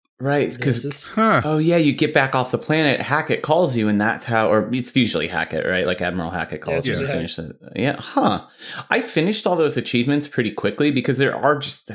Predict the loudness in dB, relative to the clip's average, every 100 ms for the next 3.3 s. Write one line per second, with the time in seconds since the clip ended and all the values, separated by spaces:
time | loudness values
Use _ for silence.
0 | -14 -10 -10 -10 -12 -6 2 4 4 0
1 | -2 0 0 -2 -4 -6 -6 -4 -2 2
2 | 0 -2 -12 -4 0 2 2 2 2 0
3 | -2 -6